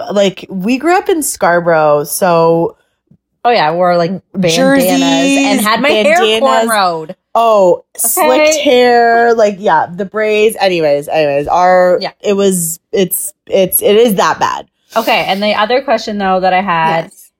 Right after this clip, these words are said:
Speaker 2: that we were discussing earlier is, can you kind of explain some of these trends, like Balenciaga's two-shirt trend? Like, when there is a shirt with another shirt, essentially
Speaker 1: Pinned to it.
Speaker 2: pinned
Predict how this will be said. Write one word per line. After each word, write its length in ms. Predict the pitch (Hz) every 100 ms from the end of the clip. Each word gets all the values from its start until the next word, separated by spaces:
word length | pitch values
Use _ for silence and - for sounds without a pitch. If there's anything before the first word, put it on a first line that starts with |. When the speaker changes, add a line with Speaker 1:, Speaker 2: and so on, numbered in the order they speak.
| _
Speaker 2:
that 160 | 185 175
we 200 | 190 185
were 140 | 185 180
discussing 540 | 196 - 196 196 175
earlier 580 | 185 190 185 165 165 -
is, 400 | 202 196 196 190 - -
can 340 | - 226 254 262
you 300 | 277 269 240
kind 440 | - - 196 208 208
of 100 | 202
explain 960 | 208 - - 180 170 170 165 170 175 - _ -
some 260 | - 190
of 160 | 208 190
these 260 | 226 214
trends, 600 | - 196 170 165 170 170
like 460 | 180 175 165 165 - _ _ -
Balenciaga's 1080 | 170 185 185 196 202 185 170 160 165 165 -
two-shirt 560 | - 190 - 160 151 - _ -
trend? 480 | 160 - 170 - _ _ _ 185
Like, 180 | 185
when 160 | 180 180
there 280 | 180 180 - -
is 140 | 175 180
a 60 |
shirt 480 | - 269 247 247 - _ -
with 140 | 202
another 320 | 196 185 180
shirt, 380 | 185 - 175 165 208
essentially 500 | 208 247 240 247 247
Speaker 1:
Pinned 200 | 240 -
to 160 | 220
it. 160 | 160 -
Speaker 2:
pinned 460 | 254 247 247 240